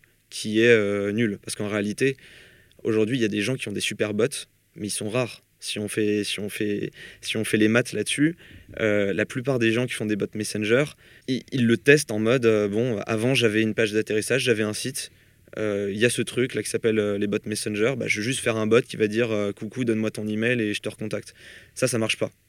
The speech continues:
Ou alors, si ça marche, c'était peut-être au tout début de Messenger.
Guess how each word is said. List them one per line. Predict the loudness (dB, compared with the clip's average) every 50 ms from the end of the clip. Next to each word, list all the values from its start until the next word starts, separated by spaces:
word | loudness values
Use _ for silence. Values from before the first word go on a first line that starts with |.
| _ -2
Ou | 2 4
alors, | 6 6 4
si | 2 -2 -2
ça | 0 0
marche, | 2 2 0 0 -2
c'était | -8 -10 -8 -6
peut-être | -6 -4 -4
au | -6
tout | -8 -6 -4 0
début | 2 2 2 2
de | -2 -2
Messenger. | -2 -2 -4 -4 -6 -6 -8